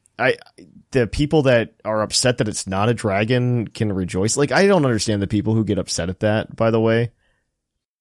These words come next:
Like, isn't it cooler that we got a different typing than dragon?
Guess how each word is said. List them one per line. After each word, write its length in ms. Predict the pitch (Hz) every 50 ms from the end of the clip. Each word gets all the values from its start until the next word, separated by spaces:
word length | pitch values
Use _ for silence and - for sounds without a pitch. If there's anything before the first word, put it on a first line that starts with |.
| _ _ _ _
Like, 180 | - 123 135 123
isn't 220 | 139 165 170 190
it 140 | 196 185 -
cooler 320 | - - 139 135 139 151 143
that 160 | 151 135 113
we 100 | 123 117
got 200 | 98 117 120 123
a 80 | 113
different 480 | 95 85 - 95 92 - 113 98 - -
typing 460 | - 87 87 87 - 98 101 107 104 92 107
than 220 | - - 175 92 95
dragon? 560 | - 104 101 98 101 101 107 110 110 123